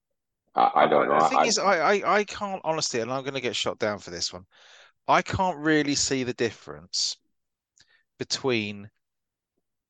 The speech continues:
Speaker 2: Horizon Zero Dawn and God of War twenty eighteen. And I probably won't be able to see the difference between Horizon Forbidden West and God of War Ragnarok.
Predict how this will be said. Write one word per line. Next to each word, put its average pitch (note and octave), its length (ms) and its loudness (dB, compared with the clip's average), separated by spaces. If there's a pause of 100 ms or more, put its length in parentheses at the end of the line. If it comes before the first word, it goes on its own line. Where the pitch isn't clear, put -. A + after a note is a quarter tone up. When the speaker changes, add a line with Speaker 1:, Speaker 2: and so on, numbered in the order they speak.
(760)
Speaker 2:
Horizon C3 680 0
Zero A2+ 380 -2
Dawn E2+ 340 -12 (500)
and G#2+ 140 -12
God G#2 240 -8
of F2+ 100 -16
War F2 200 -16
twenty F2 340 -16
eighteen. - 380 -16 (520)
And A2 100 -4
I A2 60 -2
probably D#3+ 360 0
won't B2+ 200 0
be B2+ 80 -2
able A#2+ 100 0
to G#2+ 80 -2
see A#2 120 -6
the A2+ 60 -6
difference A2 380 -10
between G2+ 440 -8 (320)
Horizon A#2 600 0
Forbidden G2+ 440 -8
West - 500 -6 (280)
and G2 120 -12
God F#2+ 220 -8
of F2+ 80 -18
War F#2+ 180 -14
Ragnarok. - 640 -14